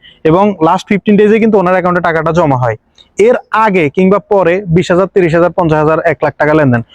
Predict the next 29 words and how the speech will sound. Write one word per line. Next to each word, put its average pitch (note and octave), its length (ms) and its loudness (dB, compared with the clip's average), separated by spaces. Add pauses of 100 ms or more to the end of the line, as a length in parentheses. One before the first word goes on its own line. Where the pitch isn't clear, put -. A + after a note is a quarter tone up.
(180)
তো G#3+ 80 0 (120)
এই B3 180 0
যে A#3 100 2
অসামঞ্জস্যতা, A3 1000 0 (760)
এই A#3+ 160 0
কারণে B3 280 2
আসলে A3+ 480 0
আমার G3+ 220 0
চোখে A#3+ 340 -2
যেহেতু A3 260 2
এটা G#3+ 380 0
not E3+ 160 0
reliable G3 460 2
মনে F#3+ 160 -2
হয়েছে F3 240 -2
বা E3+ 140 0
abnormal E3+ 320 -4
ট্রানজাকশন F3+ 340 -6
মনে E3+ 140 0
হয়েছে, D3+ 180 -2
ভিসা D#3 240 -2
অফিসারের E3+ 300 0
কাছে F3+ 180 -2
এটা D#3+ 140 -2
আরো D3+ 100 0
ইজি D3 180 0
মনে D3+ 180 0
হতে B2+ 180 -2
পারে। B2 160 -2